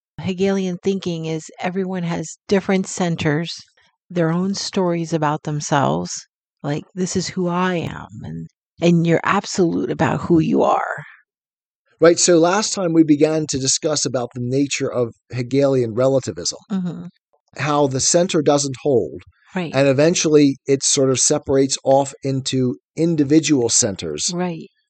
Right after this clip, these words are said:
Speaker 1: And it
Speaker 2: Um,
Speaker 1: pulls us apart.
Speaker 2: a-, and this pulls us apart
Speaker 1: Mm-hmm.
Speaker 2: as a culture because there is no central
Speaker 1: Right.
Speaker 2: point. And so what we have are collections of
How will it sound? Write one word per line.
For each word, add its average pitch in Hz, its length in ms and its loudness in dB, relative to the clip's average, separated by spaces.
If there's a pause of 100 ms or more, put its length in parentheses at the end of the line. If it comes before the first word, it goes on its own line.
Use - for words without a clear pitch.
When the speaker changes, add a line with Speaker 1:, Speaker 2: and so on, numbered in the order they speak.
(140)
Speaker 1:
And 185 120 -2
it - 40 -2
Speaker 2:
Um, 123 180 2
Speaker 1:
pulls 190 240 -2
us 175 160 -8
apart. 175 460 -10 (220)
Speaker 2:
a-, 131 240 -4
and 127 200 -2
this 160 300 4 (180)
pulls 156 280 2
us 151 140 -2
apart 139 380 -4 (140)
Speaker 1:
Mm-hmm. 180 320 -12
Speaker 2:
as 127 240 4
a 127 60 -8
culture 143 380 2
because 131 400 0
there 139 220 0
is 180 180 2
no 165 140 4
central 135 720 0
Speaker 1:
Right. 262 260 -6 (220)
Speaker 2:
point. 156 320 4 (400)
And 135 140 -2
so 156 260 8
what 160 280 0
we 156 120 0
have 160 360 0
are 143 240 0 (340)
collections 120 880 -2 (300)
of 127 260 0